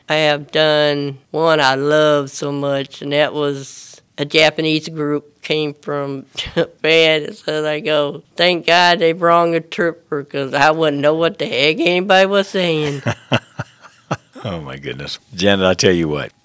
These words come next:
Speaker 2: I really appreciate you doing this one and, uh, getting April's story out and spending time with me today. And I hope this was therapeutic for you,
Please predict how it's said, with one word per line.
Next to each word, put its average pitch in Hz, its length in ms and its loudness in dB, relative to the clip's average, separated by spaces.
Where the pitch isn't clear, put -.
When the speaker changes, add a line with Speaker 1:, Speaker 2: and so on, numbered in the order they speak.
Speaker 2:
I 101 100 4
really 104 240 6
appreciate 95 400 2
you 90 180 -2
doing 90 320 -6
this 107 320 4
one - 240 -10
and, 76 200 -10
uh, 73 140 -2
getting 85 320 -2
April's 82 340 -6
story 73 420 -6
out 69 300 -8
and 76 140 -14
spending 82 360 -6
time 82 240 -4
with 82 140 -10
me 78 160 -8
today. 73 420 -10
And 90 120 -4
I - 20 -2
hope 101 240 2
this 101 220 -6
was 98 240 -4
therapeutic 92 680 -2
for - 100 -6
you, 78 380 -4